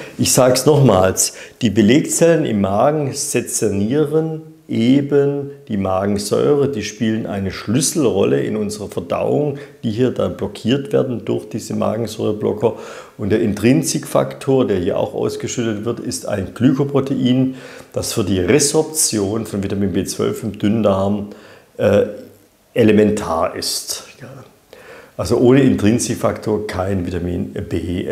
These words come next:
zwölf. Ja. Kurz gesagt, die Belegzellen sind entscheidend für die Magensäureproduktion und die Aufnahme von Vitamin B zwölf.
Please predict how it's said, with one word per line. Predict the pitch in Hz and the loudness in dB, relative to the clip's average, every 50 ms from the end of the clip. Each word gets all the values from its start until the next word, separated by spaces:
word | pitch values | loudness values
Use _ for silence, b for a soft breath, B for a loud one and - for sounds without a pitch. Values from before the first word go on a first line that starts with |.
| 90 98 98 | 0 0 0
zwölf. | - - - 90 85 82 80 85 85 85 85 - - - - - B B B B B B _ | 0 -2 -2 -2 -2 0 2 2 2 2 0 -2 -6 -10 -14 -18 B B B B B B _
Ja. | - 101 107 147 170 - B B B B B B B B B B | 0 2 2 2 2 0 B B B B B B B B B B
Kurz | - - 190 190 - - | 2 4 4 4 2 0
gesagt, | - 123 - 139 151 - - - | 0 2 2 2 2 2 0 -4
die | 104 | -2
Belegzellen | 95 107 92 98 117 143 147 - - - - 135 139 139 131 | -2 0 0 2 2 2 0 -2 -8 0 2 2 2 2 0
sind | - - 120 - | -2 -4 -6 -6
entscheidend | - 104 - - - - 92 101 127 147 147 151 131 | -8 -8 -8 -6 -4 -2 -2 0 -2 -2 -4 -4 -6
für | - 117 | -6 -4
die | 107 95 | -4 -4
Magensäureproduktion | 90 90 87 85 92 120 135 135 131 - 123 117 113 113 - 110 98 117 - - - 113 104 104 101 - - | -4 -4 -4 -2 -2 -2 -2 -2 -2 0 0 0 0 0 -2 -2 -2 -2 -6 -6 -4 -2 -2 -2 -4 -6 0
und | - 180 190 208 202 | 2 4 4 4 2
die | 202 190 170 - - | 2 -2 -4 -4 0
Aufnahme | - - 120 135 131 - - - 104 101 104 107 107 - | 0 2 2 0 -2 -4 -8 -8 -8 -6 -8 -8 -10 -10
von | - - - 104 98 98 101 - 110 98 | -12 -10 -6 -6 -4 -4 -6 -10 -12 -12
Vitamin | 90 87 82 90 87 85 87 - - - 90 - | -12 -10 -8 -8 -8 -8 -10 -10 -12 -16 -16 -14
B | - - 80 82 - - B B B B B B | -14 -14 -12 -12 -14 -14 B B B B B B
zwölf. | _ - - - - - 71 71 73 71 - - - - - | _ -8 -6 -6 -4 -6 -6 -6 -6 -8 -10 -12 -14 -16 -16